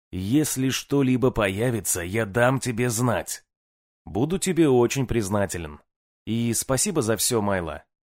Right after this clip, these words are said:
«Я ничего не сделал, в буквальном смысле». Мы пожали друг другу руки. «Передай привет нашей предпринимательнице, когда она вернётся».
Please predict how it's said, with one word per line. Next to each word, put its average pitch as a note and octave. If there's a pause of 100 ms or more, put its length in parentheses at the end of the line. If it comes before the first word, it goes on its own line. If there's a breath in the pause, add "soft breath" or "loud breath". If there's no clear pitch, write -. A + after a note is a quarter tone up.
(420)
«Я A#2+
ничего D#3
не F3+
сделал, D3+ (120)
в A2
буквальном C#3+
смысле». B2+ (680)
Мы E3+
пожали D3
друг A#2
другу G#2+
руки. F2 (640)
«Передай B2+
привет C#3
нашей C#3+
предпринимательнице, C3+
когда A#2
она A#2+
вернётся». A#2